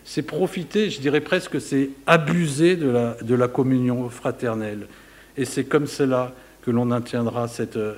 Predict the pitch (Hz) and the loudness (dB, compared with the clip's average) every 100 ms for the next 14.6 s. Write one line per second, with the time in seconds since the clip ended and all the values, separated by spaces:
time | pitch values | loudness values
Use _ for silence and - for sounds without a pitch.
0 | - - - 135 117 113 104 - - - | -12 -14 -6 -4 -4 -4 -8 -10 -18 -16
1 | 110 101 120 107 104 - 107 101 98 98 | -10 -6 -4 -2 -4 -6 -6 -4 -8 -10
2 | - 104 98 131 120 113 104 - 113 104 | -12 -10 -6 -4 -4 -6 -14 -8 -6 -6
3 | 101 98 - - 95 - - - - - | -8 -10 -12 -10 -10 -12 -20 -20 -20 -20
4 | - - 110 101 101 92 - - 95 - | -20 -6 -4 -2 -6 -8 -14 -16 -14 -10
5 | 92 90 90 - 85 85 - - - - | -10 -10 -12 -14 -18 -18 -20 -20 -20 -20
6 | - - - - 107 98 92 87 90 - | -20 -20 -20 -14 -8 -6 -6 -8 -12 -12
7 | 107 95 90 - - - - - - - | -10 -10 -14 -20 -20 -20 -20 -20 -20 -20
8 | - - - - - - - - - - | -20 -20 -20 -20 -20 -20 -20 -20 -20 -20
9 | - - - - - - - - - - | -20 -20 -20 -20 -20 -20 -20 -20 -20 -20
10 | - - 131 123 123 123 113 117 113 110 | -20 -4 2 4 4 2 2 2 2 2
11 | 107 - - - 95 110 113 117 117 107 | -2 -8 -20 -16 -6 0 2 0 -2 -2
12 | 104 98 101 - - - 403 - - - | -2 -6 -10 -18 -20 -20 -20 -18 -20 -20
13 | - - - - 117 - - 135 113 117 | -20 -20 -20 -2 -2 -2 -2 4 4 4
14 | 117 113 110 107 107 | 0 -2 -2 -2 -4